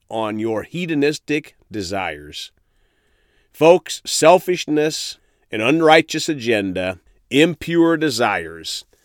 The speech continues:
sin can keep us from receiving from God. That was a tough one to start with <laughs> today. We got that one out of the way right off the bat. How about First John five, verses fourteen and fifteen?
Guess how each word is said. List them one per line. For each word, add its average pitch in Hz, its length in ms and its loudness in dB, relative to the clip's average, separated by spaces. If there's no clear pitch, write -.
sin 110 760 4
can 110 200 -2
keep 127 340 -4
us 123 220 -2
from 101 260 -6
receiving 117 540 -4
from 120 300 -6
God. 82 480 -6
That 143 160 4
was 120 120 0
a 220 40 -8
tough 151 340 0
one 139 220 4
to 120 60 -6
start 117 340 -2
with 95 240 -10
<laughs> - 160 -20
today. 107 560 -10
We 113 140 -4
got 123 140 2
that 127 160 0
one 117 100 -4
out 113 140 2
of 107 60 -2
the 104 60 -4
way 101 240 -4
right 98 220 -6
off 92 180 -8
the 95 80 -12
bat. 80 300 -12
How 139 120 4
about 202 260 6
First 175 420 2
John 117 640 2
five, 104 600 4
verses 107 360 -6
fourteen 117 480 -6
and 90 140 -10
fifteen? - 560 -8